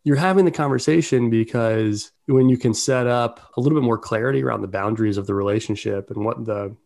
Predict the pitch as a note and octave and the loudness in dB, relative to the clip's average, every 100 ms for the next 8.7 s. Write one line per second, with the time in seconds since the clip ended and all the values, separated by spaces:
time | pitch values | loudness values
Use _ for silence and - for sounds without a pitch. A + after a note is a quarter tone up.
0 | - A#2+ B2+ B2+ C3 - G2+ A2 G#2+ G#2+ | -4 0 0 0 -4 -4 -4 -2 -2 -2
1 | G#2+ A#2+ C3 C#3 C#3+ D3 D3+ D3+ - C#3+ | -2 0 0 0 0 -2 -2 -4 -2 -2
2 | - F#3 - - A#2+ - - C#3+ C3+ - | 2 0 0 -6 -4 -2 0 2 0 -4
3 | - _ - - G#2+ G2 G2+ - - - | -20 _ -10 -6 -6 -6 -8 -10 -12 -20
4 | _ _ _ - A2 A2+ A2+ G#2 G2 G2 | _ _ _ 0 2 2 0 0 -4 -8
5 | - - A2 A#2 C3+ C3 A2+ G2+ G2+ G2 | -10 -6 -2 4 6 6 4 2 -2 -6
6 | - _ _ - G2 G2 - - - - | -12 _ _ -6 -2 -4 -6 -10 -12 -12
7 | A#2+ - B2 A#2 - _ - B2 B2+ B2 | -12 -12 -8 -8 -10 _ -2 2 2 0
8 | A2+ C3+ E3+ E3 B2 F2+ - | 2 2 4 2 0 -6 -10